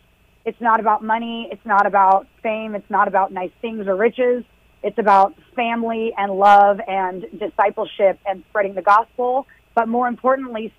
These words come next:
speaking up for those values and protecting our children, whatever it costs you. And that's, I mean, that's ultimately what I believe is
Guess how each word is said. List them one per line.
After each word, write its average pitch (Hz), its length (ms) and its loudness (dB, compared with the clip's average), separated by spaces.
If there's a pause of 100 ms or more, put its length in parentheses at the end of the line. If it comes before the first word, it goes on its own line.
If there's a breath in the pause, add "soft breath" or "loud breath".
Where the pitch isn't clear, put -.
speaking 226 440 -6
up 208 280 2
for 196 260 2
those 185 220 -2
values 220 600 -2 (460)
and 220 160 -2
protecting 233 600 -6
our 214 100 -2
children, 214 640 -4 (380 soft breath)
whatever 226 580 2
it - 140 -6
costs 220 360 0
you. 190 160 -2
And 185 80 -2
that's, 202 220 0 (340)
I 220 60 -8
mean, 208 160 -8
that's 220 220 0
ultimately 208 400 -6
what 196 160 2
I 196 60 4
believe 202 340 -2
is 180 180 -2